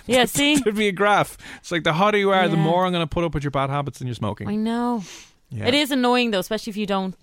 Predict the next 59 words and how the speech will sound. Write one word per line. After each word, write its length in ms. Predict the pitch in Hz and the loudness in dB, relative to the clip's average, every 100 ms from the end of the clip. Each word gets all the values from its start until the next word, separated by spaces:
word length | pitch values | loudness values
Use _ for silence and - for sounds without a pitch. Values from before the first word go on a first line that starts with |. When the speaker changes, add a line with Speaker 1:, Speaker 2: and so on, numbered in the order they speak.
| _ | _
Speaker 1:
smoke. 380 | - 190 175 - | -10 -4 -2 -4
The 80 | 156 | -8
smell 260 | - 180 | -4 -2
of 80 | 175 | -2
it 80 | 160 | -6
could 140 | 165 | -8
really 200 | 156 156 | -6 -6
wreck 280 | 147 151 - | -4 -6 -6
your 80 | 160 | -6
head. 160 | 147 - - - | -6 -8 -6 0
I 120 | 196 | 2
love 340 | 185 185 196 | 2 2 0
the 60 | 196 | -6
smell 200 | 202 156 | -6 -6
of 60 | |
smoke, 320 | - 160 139 - | -4 -6 -6 -4
and 80 | 160 | -4
I've 100 | 147 | -2
never 220 | 160 151 | -4 -4
smoked, 360 | - 156 147 - | -6 -6 -6 -6
and 100 | 165 | -2
I 60 | 175 | 0
don't 260 | 180 175 170 | 0 -2 -4
agree 240 | 170 165 | -4 -4
with 100 | 147 | -6
smoking. 340 | - 156 147 135 | -6 -6 -6 -10
I 40 | |
think 100 | 143 | -10
it's 100 | - | -12
terrible, 400 | - 147 139 143 - | -12 -12 -12 -14 -12
but 220 | 147 - - - - | -12 -12 -16 -12 -4
Speaker 2:
But 100 | 190 | -2
listen, 180 | 202 185 | 0 0
if 100 | 170 | 2
you're, 160 | 156 | 0
if 220 | 139 131 143 | 0 -2 -2
you're 60 | |
not 160 | 180 180 | -2 0
willing 180 | 175 143 | -2 -2
to 160 | 131 | -4
try 320 | - 135 135 | -2 0 2
and 320 | 131 127 113 110 | 2 0 -2 -4
experience 460 | - 123 117 - | -4 -2 -2 -2
new 100 | 117 | -4
things 240 | - 113 104 | -4 -4 -4
in 60 | |
a 20 | |
relationship, 380 | 107 110 107 107 | -2 -2 -4 -2
why 100 | 117 | -2
doesn't 180 | 117 113 | -2 -2
this 120 | 117 | -4
person 260 | 120 113 113 | -2 -4 -4
just 280 | 143 104 - | -6 -10 -8
take 180 | 110 131 | -6 -6
up 80 | |
smoking? 400 | - 120 107 110 - - 185 - | -6 -6 -4 -10 -16 -20 -20 -20
<laughs> 400 | - - 143 - | -12 -6 -6 -6
Try 240 | - 123 | 0 2
it. 120 | 123 | 0